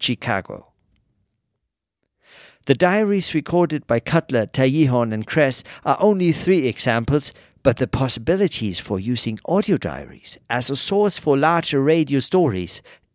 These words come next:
is great. Such collaborations primarily hinge on the creation of a radio diary by an individual who is willing to make recordings and then work with a producer to craft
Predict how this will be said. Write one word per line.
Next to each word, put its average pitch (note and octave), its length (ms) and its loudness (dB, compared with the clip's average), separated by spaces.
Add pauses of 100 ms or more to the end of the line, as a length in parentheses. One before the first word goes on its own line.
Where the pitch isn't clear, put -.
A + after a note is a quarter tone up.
is B2 260 2
great. G#2+ 560 -2 (880)
Such - 420 0
collaborations D3 920 2 (240)
primarily C3 840 0
hinge D#3 440 2 (100)
on B2 140 -2
the A#2+ 100 2
creation D3+ 640 0
of C#3+ 160 2
a B2 100 2
radio D#3 400 2
diary C3+ 540 2 (260)
by C3 200 2
an C3+ 100 0
individual C#3+ 600 2 (180)
who G3 160 0
is - 240 0
willing C#3+ 380 0 (180)
to E3+ 140 -2
make D#3+ 320 -2
recordings D#3 640 0 (100)
and C#3 240 0
then F3+ 360 2
work D3+ 560 0
with C#3+ 160 -6
a C3 60 -4
producer B2+ 720 -2 (180)
to - 140 -2
craft C3+ 600 -2